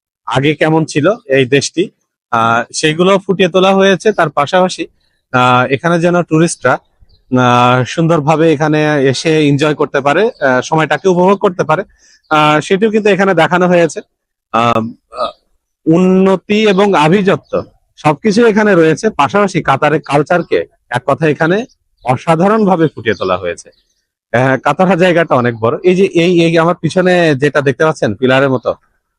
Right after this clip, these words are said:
সামনে আবার মনে হচ্ছে যে কাটা কাটা কোনো কিছু একটা এর সাথে লাগানো। এটাও কিন্তু কাতারের সংস্কৃতির একটা অংশ। আহ, যে মসজিদটি আমি দেখিয়েছি এটি, আহ,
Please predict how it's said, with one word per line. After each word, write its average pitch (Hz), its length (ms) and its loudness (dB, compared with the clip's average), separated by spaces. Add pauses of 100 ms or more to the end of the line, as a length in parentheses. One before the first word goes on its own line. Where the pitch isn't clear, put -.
সামনে 139 320 0
আবার 147 200 2
মনে 139 200 0
হচ্ছে 147 300 -2
যে 143 120 0
কাটা 135 260 0
কাটা 135 220 -2
কোনো 135 200 -2
কিছু 143 240 -2
একটা 127 240 0
এর 123 80 -2
সাথে 147 240 -2
লাগানো। 104 380 -4 (320)
এটাও 180 280 0
কিন্তু 208 240 0
কাতারের 156 340 0
সংস্কৃতির 143 540 -2
একটা 131 220 0
অংশ। 101 280 -4
আহ, - 880 -6
যে 147 200 0
মসজিদটি 180 460 0
আমি 196 240 2
দেখিয়েছি 190 640 -2
এটি, 143 400 0
আহ, 104 340 2